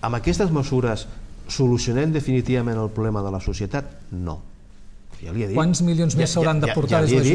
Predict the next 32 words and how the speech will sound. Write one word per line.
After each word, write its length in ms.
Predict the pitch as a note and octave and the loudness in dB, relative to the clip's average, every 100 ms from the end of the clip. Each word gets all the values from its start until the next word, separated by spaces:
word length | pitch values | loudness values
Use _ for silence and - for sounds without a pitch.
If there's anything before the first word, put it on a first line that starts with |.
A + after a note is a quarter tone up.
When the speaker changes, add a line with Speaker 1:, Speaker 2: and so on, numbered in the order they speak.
| - | 4
Speaker 2:
l'Ajuntament? 200 | C#3 G#2+ | 2 2
Speaker 1:
ja 60 | A2+ | 2
li 80 | |
he 60 | C#3 | 2
dit. 140 | A2 D#3 | 2 0
Speaker 2:
Quants 140 | E3 | 2
milions 280 | F3+ F3 C3 | 2 0 2
Speaker 1:
Ja 160 | B2+ | 4
li 120 | C3+ C#3 | 4 4
he 40 | |
Speaker 2:
més? 140 | A#2 | 2
Speaker 1:
dit. 80 | A2 | -2
Ara, 240 | - C3+ G#2+ | 0 0 0
Speaker 2:
Quants 220 | D3+ D#3 | -2 0
milions 320 | F#3+ G3 F3+ | 0 0 0
Speaker 1:
ens 160 | - A2+ | 0 0
Speaker 2:
més? 80 | A#2 | 0
Speaker 1:
sembla 360 | D#3+ E3 B2 - | 2 2 2 -2
de 220 | G2+ A2 | -2 0
més 200 | D3+ C3+ | 0 0
risc, 420 | A#2 F#2 - - - - - - | 0 -2 -4 -8 -10 -10 -8 -8
eh, 80 | - - - - | -8 -10 -12 -6
i 100 | G#2 | 0
més 160 | D#3 | 2
irresponsable 720 | E3 C#3+ C3+ C3 A2+ F#2 E2+ | 2 0 0 -2 -2 -4 -6
Speaker 2:
Però 100 | D#2+ | -6
si 140 | - A2 | -6 -6
no 80 | A#2 | -6
s'ha 140 | - A2 | -4 -4
Speaker 1:
entrar 260 | A2+ D3+ E3 | 0 2 2
Speaker 2:
explorat. 360 | F#3 - - - - - - - - | 0 -4 -8 -8 -8 -8 -12 -12 -8
Speaker 1:
Perdoni, 320 | G2+ A2+ C3 | -4 -2 -2